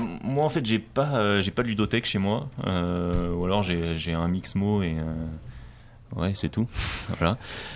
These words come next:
Euh, après, bah, on a une ludothèque au travail qui, euh, en fait, on apporte nos jeux là-bas. Et puis, il y a des jeux, euh,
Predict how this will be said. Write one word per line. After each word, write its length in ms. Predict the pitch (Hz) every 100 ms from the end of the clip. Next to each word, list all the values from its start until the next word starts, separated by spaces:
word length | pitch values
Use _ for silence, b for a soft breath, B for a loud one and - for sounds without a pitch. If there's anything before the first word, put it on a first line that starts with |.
| B
Euh, 1080 | 92 87 87 85 85 85 82 82 82 80 80
après, 280 | 78 - 98
bah, 100 | 85
on 100 | 82
a 60 | 80
une 100 | 82
ludothèque 400 | 82 82 87 87
au 60 |
travail 400 | - 87 90 98
qui, 160 | - 80
euh, 240 | 78 78
en 160 | 80 80
fait, 200 | 90 -
on 100 | 82
apporte 260 | 76 80
nos 120 | 87 78
jeux 120 | 78
là-bas. 400 | 76 76 95 87
Et 40 |
puis, 120 | 76 82
il 20 |
y 40 |
a 40 | 76
des 120 | 78
jeux, 180 | 80 78
euh, 520 | 76 76 80 80